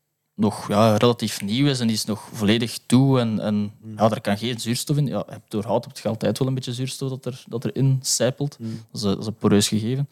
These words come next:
Speaker 1: Ehm, maar ja, als die, die toch nog goed toe is, dan is de zuurstofopname beperkt. En dat gaat ook wel, ja, heel veel doen aan, aan de
Speaker 2: En,
Speaker 1: smaak.
Speaker 2: eh,
Speaker 1: Maar een percentage,
Speaker 2: de, de, de
Speaker 1: <laughs> dat
Speaker 2: zoektocht
Speaker 1: kan ik
Speaker 2: naar
Speaker 1: met
Speaker 2: tonnen,
Speaker 1: weinig zeggen.
Speaker 2: is die gericht van,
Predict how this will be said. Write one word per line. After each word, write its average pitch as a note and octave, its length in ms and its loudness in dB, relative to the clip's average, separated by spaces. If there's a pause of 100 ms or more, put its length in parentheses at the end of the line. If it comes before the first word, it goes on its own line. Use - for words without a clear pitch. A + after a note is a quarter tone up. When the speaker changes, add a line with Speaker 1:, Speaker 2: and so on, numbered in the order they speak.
(560)
Speaker 1:
Ehm, A2 640 2 (300)
maar A2 440 2 (380)
ja, G#2+ 100 2
als A#2+ 180 4
die, B2 180 -2
die A#2 140 -2
toch D#3 180 2
nog C3 240 -2 (260)
goed D3 200 6
toe C3+ 220 4
is, C#3+ 260 0
dan A#2+ 240 0
is A2+ 180 -6
de A2+ 200 0
zuurstofopname B2+ 680 0
beperkt. A2+ 480 -2
En C#3 160 0
dat C#3 140 0
gaat C3+ 220 0
ook D3 160 -4
wel, C3+ 320 0 (140)
ja, A2+ 140 -2
heel C3+ 180 0
veel A#2 160 0
doen A#2+ 160 0
aan, A2 200 0
aan A2+ 80 -6
de A2+ 60 -4
Speaker 2:
En, A2 60 -6
Speaker 1:
smaak. A#2+ 240 -4
Speaker 2:
eh, A#2 60 -10 (920)
Speaker 1:
Maar G#2+ 220 4
een A#2 80 -8
percentage, A#2+ 640 0
Speaker 2:
de, - 60 2
de, - 60 -2
de - 60 -2
Speaker 1:
<laughs> - 20 4
dat - 100 6
Speaker 2:
zoektocht - 200 4
Speaker 1:
kan A2+ 160 4
ik G3+ 60 0
Speaker 2:
naar B2+ 120 -2
Speaker 1:
met - 80 -4
Speaker 2:
tonnen, D3+ 200 0
Speaker 1:
weinig A#2 200 -2
zeggen. - 240 -14 (540)
Speaker 2:
is A#2 140 -6
die A2+ 160 -6
gericht G#2+ 420 -8
van, A2+ 360 -4